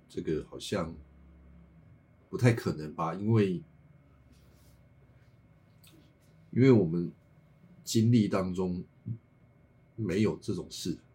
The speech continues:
死了就是死了。啊，即便人的某一种潜意识会告诉自己说，“哎，应该不是啊，人死应该不是如，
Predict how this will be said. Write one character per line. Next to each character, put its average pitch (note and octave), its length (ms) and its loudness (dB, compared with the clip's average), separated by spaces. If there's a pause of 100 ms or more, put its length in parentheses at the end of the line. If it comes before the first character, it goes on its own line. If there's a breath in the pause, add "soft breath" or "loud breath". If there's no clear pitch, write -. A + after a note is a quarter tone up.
(220)
死 - 260 -6
了 D#2 100 0
就 G2 160 0
是 G2 140 -4
死 - 260 -10
了。 - 160 -12 (600)
啊， G#2 80 -6
即 A2+ 220 2
便 B2 240 8
人 F2+ 340 0
的 F#2 340 -2 (920 soft breath)
某 G2 260 4
一 - 20 8
种 F2+ 320 2 (760)
潜 - 280 -2
意 A#2+ 140 6
识 A2+ 180 2
会 A2+ 140 6
告 G#2+ 160 4
诉 A2 140 0
自 G#2+ 180 2
己 - 160 -6
说 F2+ 320 -4
，“哎， F#2+ 100 -2 (100)
应 A2 140 -2
该 A2+ 160 2
不 - 160 -4
是 E2+ 260 -6
啊， C#2+ 120 -4
人 F2 240 2
死 - 300 -6
应 G2 100 -6
该 G#2 160 0
不 F2 180 -4
是 F2 280 0
如， - 260 -8